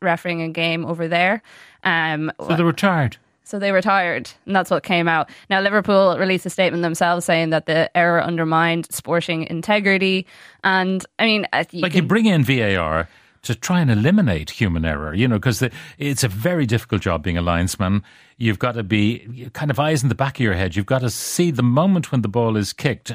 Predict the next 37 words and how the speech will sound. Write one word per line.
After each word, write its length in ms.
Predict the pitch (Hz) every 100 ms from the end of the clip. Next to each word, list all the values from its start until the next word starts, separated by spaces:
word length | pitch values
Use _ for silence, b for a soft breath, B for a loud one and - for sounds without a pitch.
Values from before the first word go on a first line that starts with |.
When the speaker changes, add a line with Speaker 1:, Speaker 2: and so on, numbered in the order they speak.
| -
Speaker 2:
and 100 | 117
also 380 | 131 156 - 131
have 180 | 120 117
a 60 |
look 340 | 123 127 107 - b b -
across 360 | 117 139 117
the 80 | -
line 320 | 120 113 104
to 80 | 110
see 180 | - 123
whether 280 | 104 101 104
someone 420 | - 107 98 92 b b b b
is 320 | 113 101 92
offside 540 | 143 117 104 120 104
or 80 | 98
onside. 680 | 113 131 - 107 82 85 80 b b b
And 320 | 123 120 - - 95 110
that's 280 | 139 147 -
gotta 220 | - 113
happen 260 | 131 -
simultaneously. 720 | 113 123 110 147 127 95 - 87
So 180 | - 127
V 280 | 110 208
A 160 | 135 101
R 340 | 92 92 92 - b
is 140 | 123
gonna 180 | - 120
sort 220 | 110 92
that 160 | - 87
out. 240 | 78 - - B B _ _ -
And 120 | 220
it 120 | 208
Speaker 1:
And 80 | 214
Speaker 2:
hasn't. 300 | 190 - - _
Speaker 1:
and 140 | 226 226
it 80 |
hasn't. 380 | 208 208 185 175